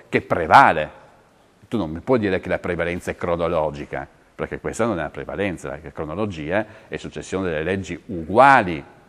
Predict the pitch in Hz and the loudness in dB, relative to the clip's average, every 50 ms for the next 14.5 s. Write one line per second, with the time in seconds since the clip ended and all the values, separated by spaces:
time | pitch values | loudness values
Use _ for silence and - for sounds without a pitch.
0 | _ - 82 80 76 - - - 78 67 67 67 64 - - 65 - - _ _ | _ -10 -8 -8 -8 -8 -6 -6 -6 -6 -6 -10 -16 -16 -18 -20 -20 -20 _ _
1 | _ _ _ _ _ _ _ _ _ - - - - - - 120 139 160 185 190 | _ _ _ _ _ _ _ _ _ -20 -20 -20 -10 0 4 6 10 10 12 12
2 | 175 156 - - 160 151 - 143 135 127 127 127 117 120 120 113 123 117 - - | 10 10 8 6 4 6 6 2 2 2 2 2 2 2 2 0 -2 -4 -2 0
3 | 185 165 156 170 156 120 113 - 131 127 - 160 143 131 110 87 85 76 58 53 | 2 4 4 6 4 4 2 2 0 0 4 4 4 4 4 0 -2 -6 -10 -8
4 | 64 82 98 - - - - - _ _ _ - 208 196 160 110 87 76 76 80 | -8 -10 -10 -10 -14 -20 -20 -20 _ _ _ 2 4 4 4 4 2 2 0 -2
5 | 87 95 98 - - - - - _ _ _ _ _ _ _ _ _ - 160 - | -4 -6 -8 -10 -16 -20 -20 -20 _ _ _ _ _ _ _ _ _ 0 2 2
6 | 226 220 - 131 117 131 165 165 143 - - 98 104 95 92 87 104 110 95 85 | 4 4 4 4 4 4 4 2 0 0 0 -2 -2 -2 -2 -2 0 0 -2 -2
7 | - 85 76 76 76 82 - - _ _ _ _ _ _ _ _ _ _ - 120 | -6 -10 -12 -12 -14 -16 -18 -20 _ _ _ _ _ _ _ _ _ _ -2 0
8 | 123 117 - 110 - - 127 117 113 95 85 - 87 - - 67 - - - - | 0 0 0 -4 -2 0 0 0 0 0 -2 -6 -10 -10 -10 -10 -10 -12 -18 -20
9 | - - - _ - - 131 98 82 - - - 101 98 92 85 80 87 107 139 | -20 -20 -20 _ 2 4 4 4 4 2 -6 -12 -8 -2 0 2 4 4 4 4
10 | 143 156 170 160 165 160 151 151 147 131 107 92 82 76 71 - 92 87 82 85 | 4 2 0 2 2 4 6 6 6 6 4 2 0 -4 -6 -6 -6 -4 -2 -2
11 | 82 - - - 143 139 120 98 90 80 - 78 76 76 73 - - _ _ _ | -4 -4 2 4 6 6 6 4 0 -4 -6 -8 -8 -8 -8 -10 -16 _ _ _
12 | _ - 95 90 85 95 120 120 110 90 80 80 82 82 76 80 80 82 85 104 | _ -12 -12 -8 0 2 4 4 4 2 -2 -8 -10 -10 -10 -8 -8 -4 -4 -4
13 | 110 107 - 80 80 82 80 95 123 120 - 92 - - 101 123 143 175 196 190 | -4 -4 -6 -8 -10 -8 -4 -4 -4 -4 -4 -8 -8 -6 -4 -4 -2 -2 -4 0
14 | - 165 165 170 175 185 196 220 220 | 2 2 2 2 2 2 0 0 0